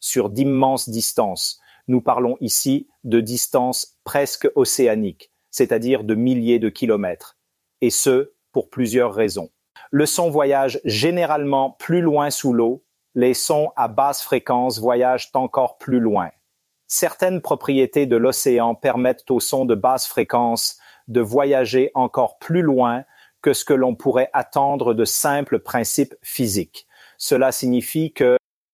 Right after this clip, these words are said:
les chants des baleines ont une portée considérable.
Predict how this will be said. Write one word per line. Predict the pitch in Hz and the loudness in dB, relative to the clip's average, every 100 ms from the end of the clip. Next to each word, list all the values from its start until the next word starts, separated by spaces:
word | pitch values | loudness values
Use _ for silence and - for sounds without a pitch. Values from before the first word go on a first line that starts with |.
| _ _ _ | _ _ _
les | 117 117 | 0 2
chants | - - 147 156 | 0 -2 0 0
des | 123 | 0
baleines | 104 107 107 113 123 131 135 _ | 2 2 2 2 2 -2 -6 _
ont | 123 123 | 0 0
une | 117 120 107 | 0 -2 -4
portée | - 107 - - 117 110 131 _ | -2 -4 -4 0 2 2 -2 _
considérable. | 110 117 - 110 107 87 85 87 90 | -4 -2 -2 0 0 0 -2 -6 -12